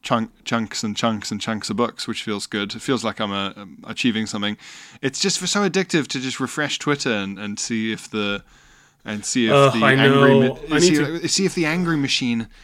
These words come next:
Speaker 1: maybe has something fun in now, like just endlessly scraping through turds in a sewer for a little coin.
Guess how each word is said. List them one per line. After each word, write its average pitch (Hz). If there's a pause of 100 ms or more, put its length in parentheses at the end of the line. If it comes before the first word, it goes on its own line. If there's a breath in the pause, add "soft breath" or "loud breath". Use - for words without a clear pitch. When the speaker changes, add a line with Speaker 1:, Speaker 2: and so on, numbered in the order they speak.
(600 soft breath)
Speaker 1:
maybe 156
has 165
something 180
fun 190
in 175
now, 117
like 104
just -
endlessly 147
scraping 135
through 113
turds 117
in 104
a 101
sewer 113
for 104
a 98
little 120
coin. 139